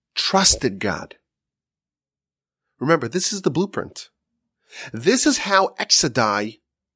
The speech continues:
work. You want to get out of your miserable situation? You want a personal exodus? You want to get out of your miserable national situation? You want a national exodus?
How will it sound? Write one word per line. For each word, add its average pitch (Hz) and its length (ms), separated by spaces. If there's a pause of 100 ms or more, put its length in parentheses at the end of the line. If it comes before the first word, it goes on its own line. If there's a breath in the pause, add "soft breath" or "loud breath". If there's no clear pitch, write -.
(180)
work. - 500 (1400)
You 104 160
want 139 160
to 190 120
get 170 100
out 190 120
of 190 100
your 170 100
miserable 170 320
situation? 170 680 (180)
You 101 140
want 95 100
a 87 60
personal 117 460
exodus? - 520 (560 loud breath)
You 123 200
want 170 280
to 214 80
get - 200
out 180 160
of 202 100
your 185 240 (340)
miserable 226 840 (140)
national 254 680
situation? 208 840 (560)
You 104 100
want 98 120
a 90 60
national 123 420
exodus? - 560